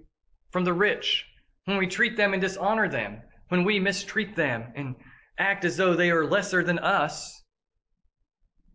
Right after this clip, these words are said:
and refuse to help them. Paul, or Saint James continues to point out that the rich are the ones that we dishonor, or the rich are the ones who will oppress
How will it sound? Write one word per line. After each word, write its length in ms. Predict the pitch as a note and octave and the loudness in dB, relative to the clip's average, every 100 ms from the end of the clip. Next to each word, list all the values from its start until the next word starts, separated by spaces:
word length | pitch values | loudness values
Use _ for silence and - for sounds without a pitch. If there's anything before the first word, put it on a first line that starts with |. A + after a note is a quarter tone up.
| _ _ _ _ _ _ _ _ _ _ _ _ _ _ _ _ - | _ _ _ _ _ _ _ _ _ _ _ _ _ _ _ _ -8
and 80 | D3 | -4
refuse 440 | D3 F3 F3+ F3 | -4 -2 0 0
to 80 | D#3+ | 0
help 260 | D3 F#3 - | 0 -2 -2
them. 300 | A2 G2 G#2 - _ _ - - _ - _ _ _ _ _ - _ _ _ _ _ | -8 -8 -12 -20 _ _ -20 -20 _ -20 _ _ _ _ _ -20 _ _ _ _ _
Paul, 360 | - F#3+ F3 - - | 2 2 2 -2 -6
or 180 | C#3+ C#3 | 0 0
Saint 300 | B2+ F#3 F3+ | 0 -2 -2
James 380 | C#3 G3 G#3+ F3+ | 0 2 2 0
continues 760 | - F3 G#3 A#3 G3 G#2+ - - - _ - _ _ _ _ _ _ _ _ | -2 -2 0 2 0 0 -8 -16 -20 _ -20 _ _ _ _ _ _ _ _
to 80 | - | -10
point 260 | D#3+ G3+ G3 | -2 0 2
out 220 | G#3 F#3+ | 2 2
that 120 | E3+ | -2
the 60 | E3 | -4
rich 320 | D#3 A#3 A3+ | 0 0 0
are 80 | F3+ | -4
the 80 | F#3+ | -4
ones 580 | F#3+ A3 A3 D#3 C3 - _ _ _ - | -4 -2 0 -2 -6 -14 _ _ _ -14
that 120 | - | -4
we 120 | F#3 | -2
dishonor, 800 | F3+ F3+ F#3 G#3 G3+ E3+ - - | 0 0 0 2 4 2 -2 -6
or 80 | D#3+ | -2
the 100 | D#3+ | 0
rich 340 | D3+ G#3 G#3+ | 2 2 2
are 100 | F3+ | -2
the 80 | F3+ | -2
ones 280 | E3+ F#3+ F#3+ | 0 0 0
who 80 | F#3 | -2
will 200 | F3 F3 | 0 0
oppress 600 | E3+ - G#3 A3 - | -2 0 0 0 -6